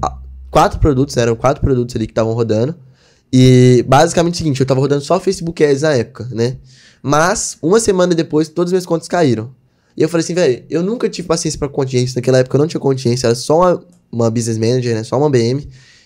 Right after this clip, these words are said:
E eu falei assim, ah, velho, quer saber? Eu vou, vou estudar sobre Google Ads, vou estudar sobre outra fonte de tráfego. Aí eu vi muito gringo falando sobre isso, porque na gringa, o Google Ads pra dropshipping já era muito estudado,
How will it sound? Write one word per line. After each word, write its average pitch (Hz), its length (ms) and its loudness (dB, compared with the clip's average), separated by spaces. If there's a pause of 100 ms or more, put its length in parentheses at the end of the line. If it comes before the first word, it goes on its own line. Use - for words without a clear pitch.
E 120 40 2
eu 131 60 2
falei 151 160 -2
assim, 170 100 -2
ah, 131 180 0
velho, 98 280 -4 (240)
quer - 140 -6
saber? 151 380 0 (360)
Eu 131 80 -2
vou, 180 540 4
vou 165 180 0
estudar 180 280 -2
sobre 180 160 -6
Google 151 180 0
Ads, 117 120 2
vou 156 80 -2
estudar 170 200 -2
sobre 160 160 -6
outra 170 160 -4
fonte 160 220 -10
de - 80 -18
tráfego. 104 360 -4 (480)
Aí 151 160 4
eu 165 80 6
vi 165 140 -2
muito 208 320 -2
gringo 170 280 -2
falando 151 340 -2
sobre 147 200 -6
isso, 131 280 -4
porque 135 420 0
na 127 180 -2
gringa, 131 460 0 (300)
o 120 100 -6
Google 135 300 2
Ads 135 400 -2 (200)
pra 143 140 0
dropshipping 156 680 -2
já 117 140 2
era 123 160 4
muito 143 360 -2
estudado, 131 520 -2